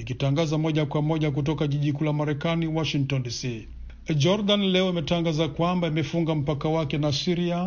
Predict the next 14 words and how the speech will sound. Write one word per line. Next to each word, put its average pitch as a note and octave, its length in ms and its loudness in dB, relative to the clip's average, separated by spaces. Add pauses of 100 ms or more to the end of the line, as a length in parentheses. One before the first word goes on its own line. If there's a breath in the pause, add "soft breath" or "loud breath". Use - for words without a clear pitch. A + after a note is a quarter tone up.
(100)
kwa A#2+ 160 -4
muda D3+ 240 0
wa D3 60 2
wiki D3 240 -2
moja E3 440 0 (440 loud breath)
kutokana D3+ 400 0
na D#3+ 80 0
ongezeko D#3 480 0
la D#3 100 0
maambukizi D3+ 560 0
ya D#3 80 2
virusi D3+ 280 -2
vya D3+ 160 0
korona D#3+ 400 0